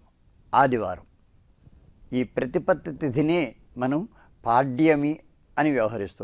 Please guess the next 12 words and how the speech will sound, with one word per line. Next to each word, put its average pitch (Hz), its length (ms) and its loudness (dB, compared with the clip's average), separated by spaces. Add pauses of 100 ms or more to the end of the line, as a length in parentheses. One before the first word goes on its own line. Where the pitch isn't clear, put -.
ఉంటాం. - 220 -18 (800)
అదేవిధంగా 147 600 4 (500)
ఈ 127 160 0
రోజున 135 300 0 (720)
ఆదివారం 160 500 6
కనుక 120 340 -2 (680)
మనం 139 180 2 (680)
ఆదిత్యుని, 139 720 2 (440)
అంటే 127 260 -4 (640)
ఆ 113 140 0 (540)
సూర్యదేవుని 156 880 4
యొక్క - 240 -6